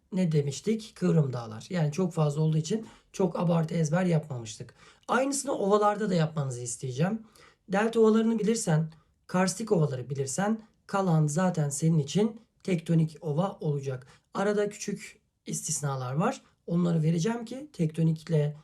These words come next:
onları karıştırmayın diye. Ama genel hatlarıyla yine bence kolay bir konu.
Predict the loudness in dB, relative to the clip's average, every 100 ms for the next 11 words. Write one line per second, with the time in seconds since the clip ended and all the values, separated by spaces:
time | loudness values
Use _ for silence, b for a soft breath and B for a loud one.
0 | _ -2 4 4 2 0 0 0 -2 -2
1 | -4 -8 -2 -2 -2 B B 0 2 2
2 | 0 -4 -4 -4 -8 -8 -8 -4 0 0
3 | 0 -4 -8 b b b -2 0 2 2
4 | 0 0 -2 0 2 0 0 -4 -4 -6
5 | -8